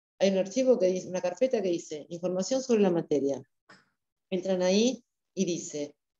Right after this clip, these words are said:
em, el modo de aprobar la materia, ¿sí?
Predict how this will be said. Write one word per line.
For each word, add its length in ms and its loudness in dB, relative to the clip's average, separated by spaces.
em, 600 -6
el 220 -2
modo 300 4
de 120 6
aprobar 300 4
la 80 -4
materia, 540 -12
¿sí? 420 -10